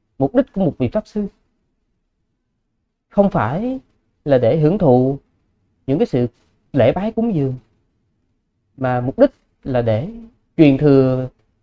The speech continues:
cái dòng dõi chánh pháp của Ngài. Con sẽ đảnh lễ giáo pháp. Nhờ có giáo pháp mà con được hưởng lợi từ giáo pháp. Và con đem sự chia sẻ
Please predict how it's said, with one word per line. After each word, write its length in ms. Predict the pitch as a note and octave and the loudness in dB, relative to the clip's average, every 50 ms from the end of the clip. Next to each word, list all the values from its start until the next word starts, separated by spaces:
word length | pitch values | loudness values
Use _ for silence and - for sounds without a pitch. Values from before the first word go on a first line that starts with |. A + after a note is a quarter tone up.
| _ _ | _ _
cái 100 | - G#3+ | -2 2
dòng 280 | G#3 F3 C#3 C3 B2+ B2 | 2 4 4 2 2 0
dõi 280 | A#2 G2+ A2+ E3 G#3 G#3+ | 0 0 -2 -4 -6 -6
chánh 120 | - A#3 A3+ | -6 -6 -6
pháp 280 | - G#3+ A3+ A#3+ - | -8 -10 -10 -10 -6
của 80 | - D#3 | -6 -4
Ngài. 220 | E3+ E3 C3 A#2 A2 _ _ _ _ _ _ _ _ _ _ _ _ _ _ _ _ _ _ _ _ _ _ _ _ _ _ _ _ _ _ _ - | -4 -4 -6 -10 -12 _ _ _ _ _ _ _ _ _ _ _ _ _ _ _ _ _ _ _ _ _ _ _ _ _ _ _ _ _ _ _ -2
Con 100 | - E3 | -2 0
sẽ 120 | - E3+ | 0 0
đảnh 140 | D3 D3+ E3 | -2 -2 -2
lễ 280 | C3 A2 B2+ D#3+ F#3+ - - - | -2 -2 -2 -4 -6 -8 -12 -6
giáo 180 | - - G#3 G3+ | -2 -2 0 0
pháp. 260 | - A3 A#3+ A#3+ - _ _ _ _ _ _ _ _ _ _ _ _ _ _ _ _ _ _ - | -2 -6 -8 -10 -12 _ _ _ _ _ _ _ _ _ _ _ _ _ _ _ _ _ _ 2
Nhờ 180 | D#3 D#3 D3+ C3+ | 4 4 4 4
có 40 | - | 2
giáo 160 | G#3 A#3 G3+ | 2 0 0
pháp 320 | - - - B3 C4+ C4+ - _ _ _ _ _ _ _ _ _ _ _ _ _ _ _ _ _ _ _ _ _ _ | -2 -4 -6 -8 -8 -8 -8 _ _ _ _ _ _ _ _ _ _ _ _ _ _ _ _ _ _ _ _ _ _
mà 100 | - C3+ | -8 -6
con 680 | B2 - F#3 F#3 F#3 F#3 F#3 F#3 F#3 F#3 F3+ F3 E3+ E3+ - _ _ | -4 -2 0 0 0 0 -2 -2 -4 -6 -8 -8 -10 -12 -14 _ _
được 180 | - E3+ D3 B2 | 0 0 2 2
hưởng 160 | C3 D3+ F3+ | 2 0 2
lợi 240 | G3+ D#3 A2 G#2+ B2+ | 2 2 2 2 0
từ 100 | - C3 | 0 -2
giáo 220 | B2 C#3 E3+ G3 G3 - | -4 -4 -6 -8 -8 -10
pháp. 160 | A#3+ B3 B3 - _ _ _ _ _ _ _ _ _ _ _ _ _ _ | -12 -14 -14 -16 _ _ _ _ _ _ _ _ _ _ _ _ _ _
Và 100 | - B2 | -10 -8
con 180 | A#2+ D#3+ D#3+ F3 | -4 -4 -2 0
đem 180 | F3+ F3+ F3 E3+ | 2 0 0 0
sự 240 | - C3 A2+ A2+ A2+ - | 0 -2 -2 -2 -2 -2
chia 160 | F#3 F#3+ F3 | -2 -2 -2
sẻ 380 | - C#3+ G#2+ - C3 E3+ G#3 | -2 -4 -6 -6 -8 -10 -12